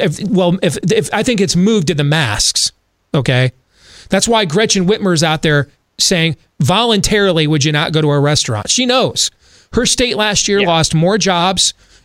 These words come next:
Speaker 1: and more businesses than any state in the union did a year ago. She's gotta run for re-election next year. She knows that, okay? So the, the word lockdown is tainted.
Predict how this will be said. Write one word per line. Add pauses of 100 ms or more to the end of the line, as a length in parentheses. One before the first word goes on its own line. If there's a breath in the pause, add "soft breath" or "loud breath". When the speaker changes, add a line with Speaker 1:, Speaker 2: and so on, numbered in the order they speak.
Speaker 1:
and
more
businesses
than
any
state
in
the
union
did
a
year
ago. (1160 loud breath)
She's
gotta
run
for
re-election
next
year.
She
knows
that, (320)
okay? (380 loud breath)
So (480)
the,
the
word
lockdown
is
tainted.